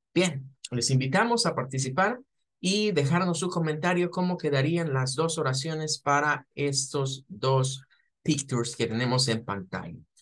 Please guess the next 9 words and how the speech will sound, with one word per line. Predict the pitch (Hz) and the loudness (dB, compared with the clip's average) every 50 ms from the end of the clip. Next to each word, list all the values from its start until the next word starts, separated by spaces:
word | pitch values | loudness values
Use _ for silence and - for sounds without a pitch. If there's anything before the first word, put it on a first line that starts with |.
| _ _ - | _ _ -2
Eso | 151 156 156 170 | 0 0 2 2
sería | 160 165 165 160 160 160 156 | 2 0 2 2 0 0 0
todo | 160 170 170 170 | 2 2 2 4
en | 165 160 160 | 2 2 2
este | 160 160 - 170 151 | 2 2 2 2 2
video. | 160 170 170 185 196 214 214 185 131 | 2 2 2 2 0 0 -2 -4 -6
Gracias | 135 123 120 117 127 - - 139 135 135 | -4 -2 -2 -2 -2 -4 -6 -6 -6 -4
por | 135 135 135 | -2 0 0
acompañarnos. | 135 135 139 135 135 143 147 151 160 160 170 185 208 208 202 - - | 0 0 0 -2 -2 -2 -2 -2 -2 -2 -2 -2 -2 -2 -4 -6 -8